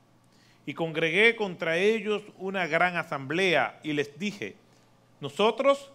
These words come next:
conforme a nuestras posibilidades, hemos redimido a nuestros hermanos judíos que fueron vendidos a las naciones,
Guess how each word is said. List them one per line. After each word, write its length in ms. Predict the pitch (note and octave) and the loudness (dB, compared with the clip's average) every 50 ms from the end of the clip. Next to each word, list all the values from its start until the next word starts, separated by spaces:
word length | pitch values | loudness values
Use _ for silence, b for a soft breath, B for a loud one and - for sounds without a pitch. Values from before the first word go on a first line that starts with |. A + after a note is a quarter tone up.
| b b b b b | b b b b b
conforme 480 | - D#3+ D3+ C#3 - G3+ A3+ A3 G#3 G#3 | -8 -8 -6 -2 2 4 4 4 4 2
a 60 | F#3 | 0
nuestras 400 | F3 F3+ F3 F3 - E3 D#3 - | 2 0 -4 -4 -4 -8 -8 -6
posibilidades, 1040 | - E3 D3 - - D#3 D3 D3 C#3+ C#3+ D3 E3+ F#3+ G#3+ A3 B3 A#3 - - - - - - | -8 -12 -12 -8 -6 -4 -4 -2 -2 2 4 4 4 4 4 0 -2 -2 -6 -12 -14 -8 -6
hemos 420 | E3+ F#3 F#3+ F#3+ F3+ - - - b b b b b b | -6 -4 -4 -6 -8 -10 -14 -20 b b b b b b
redimido 640 | - - G#3+ C4 C#4+ C#4+ B3+ A3+ A#3+ B3+ A3 A3+ G#3+ | 0 2 4 4 4 2 0 2 0 0 2 2 2
a 60 | G3+ | 2
nuestros 360 | F#3 F3+ E3+ - - D#3 D3 - | 0 -2 -6 -6 -6 -8 -4 -2
hermanos 440 | D#3 C#3 C3+ E3+ G3+ G#3+ G#3+ G3 - | -4 -4 -2 -2 -4 -4 -4 -8 -8
judíos 520 | - D#3 D3+ C#3+ G3+ A3 A3 G#3+ G3+ G#3 - | -8 -10 -8 -6 -4 0 0 0 0 -2 -8
que 120 | - D3 | -10 -10
fueron 320 | - - F3+ G3 G3+ F#3 E3 | -8 -4 -4 -4 -4 -2 0
vendidos 580 | D#3+ D3 C#3 C#3 C#3 G3 G#3+ G3+ G3+ F#3 - | 0 -2 -2 -2 -4 -4 -2 -2 -2 -4 -2
a 80 | E3+ D3+ | -2 -2
las 200 | D3+ C#3 - - | -2 -2 -4 -6
naciones, 640 | C#3 C3+ - - F#3 F#3 G3 G3 F#3+ G3 F#3+ - | -10 -10 -10 -4 -2 -2 -2 -2 -4 -6 -8 -10